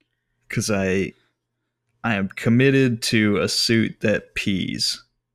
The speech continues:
but I don't want it to just be, you know, a silly joke in the world. It has to be,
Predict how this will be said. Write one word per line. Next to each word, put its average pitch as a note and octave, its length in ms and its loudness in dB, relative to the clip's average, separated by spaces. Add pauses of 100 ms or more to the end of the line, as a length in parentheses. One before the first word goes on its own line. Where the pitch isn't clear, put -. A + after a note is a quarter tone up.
(440)
but G2 100 0
I G2+ 100 2
don't A2 300 2
want G#2+ 200 0
it F#2+ 140 -6
to G#2+ 100 -6
just G2+ 320 -6
be, F#2+ 420 -4 (720)
you G#2+ 120 -6
know, C2 200 -12
a - 40 -8
silly G2 460 -2
joke F#2 480 -4
in G#2 200 -4
the F#2+ 100 -4
world. F#2 420 -6
It F#2 80 -8
has G2+ 280 -6
to F2+ 80 -8
be, F#2 440 -6